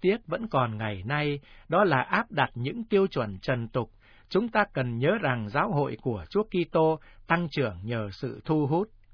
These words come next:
Đức Thánh Cha đặt câu hỏi, "Nhưng hấp lực này hệ tại điều gì?"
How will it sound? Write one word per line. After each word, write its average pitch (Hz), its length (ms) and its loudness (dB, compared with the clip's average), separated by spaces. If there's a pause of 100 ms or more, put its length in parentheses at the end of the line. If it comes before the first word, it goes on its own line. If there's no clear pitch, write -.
(640)
Đức 160 180 -6
Thánh 175 200 -2
Cha 156 240 2
đặt 127 260 -4
câu 165 180 2
hỏi, 90 380 -4 (420)
"Nhưng 196 180 4
hấp 196 240 0
lực 151 260 -4
này 123 300 -2
hệ 139 260 -2
tại 127 240 0
điều 123 240 0
gì?" 123 320 -2